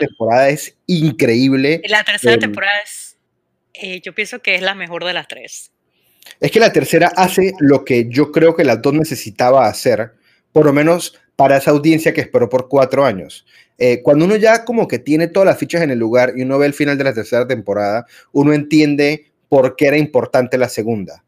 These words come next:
Speaker 1: ¿sí?
Speaker 2: Ujú.
Speaker 1: Eh,
Speaker 2: Sí.
Speaker 1: eh, y uno comienza a atar los cabos sueltos de la primera y la segunda con la tercera. Entonces, cuando uno ya como que tiene toda la imagen,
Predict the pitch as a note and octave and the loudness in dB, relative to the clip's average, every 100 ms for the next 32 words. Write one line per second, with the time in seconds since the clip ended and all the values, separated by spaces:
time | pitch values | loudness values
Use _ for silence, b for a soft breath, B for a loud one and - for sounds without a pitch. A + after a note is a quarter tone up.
0 | _ - - A#2 C#3+ F#3+ F#3 F3 _ C3+ | _ -10 -4 -4 -4 -10 -20 -20 _ 2
1 | B2+ A#2+ A#2 A#2+ C3 A#2+ A#2+ C#3+ C#3+ D3 | 4 4 2 0 0 0 0 0 2 0
2 | B2+ B2 D3 C3 B2+ B2+ C3+ - C3 C3 | 0 2 0 2 0 0 -2 0 2 2
3 | B2+ B2+ A#2 C3 B2 G#2 G#2 A2 A#2+ - | 2 -2 -2 -2 -2 -2 -6 -2 -2 0
4 | G3 E3+ D3+ C3+ C3 C3+ C3 - F#3 B2+ | 2 2 2 0 -2 -2 -2 0 0 0
5 | G#2+ G2 F#2+ F2+ D#3 E3 F3 G3 G3+ A3 | -2 -8 -10 -8 -4 -2 0 0 0 -2
6 | G3+ A#2+ D3 D3+ - F3 B2+ B2 B2+ | -4 -4 -4 -2 2 2 2 -2 -4